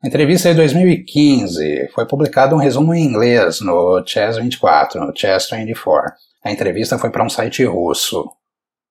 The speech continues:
Belia parecia bem humorado.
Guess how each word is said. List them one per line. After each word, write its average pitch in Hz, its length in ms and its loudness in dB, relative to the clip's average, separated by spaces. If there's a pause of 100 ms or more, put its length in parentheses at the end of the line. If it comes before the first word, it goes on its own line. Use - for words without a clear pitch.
(640)
Belia 160 580 4
parecia 147 480 0
bem 127 440 2
humorado. 78 640 2